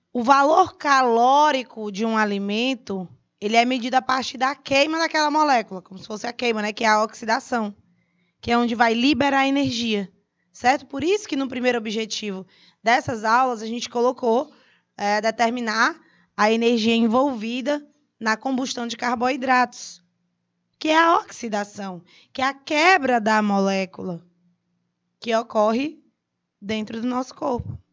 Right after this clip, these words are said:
Inclusive, pessoal, a gente pensa que não, mas o metabolismo basal da gente,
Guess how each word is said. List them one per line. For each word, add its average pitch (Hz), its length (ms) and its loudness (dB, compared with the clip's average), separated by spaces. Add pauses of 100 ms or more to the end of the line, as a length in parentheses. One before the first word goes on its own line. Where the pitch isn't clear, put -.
(560)
Inclusive, 247 500 -4
pessoal, 247 440 -4
a 190 80 -4
gente 214 260 -8
pensa 226 280 -6
que - 120 -12
não, 202 260 -2
mas 208 440 -2 (600)
o 214 460 -8
metabolismo 214 680 -2
basal 220 420 2
da 214 140 0
gente, 220 540 -6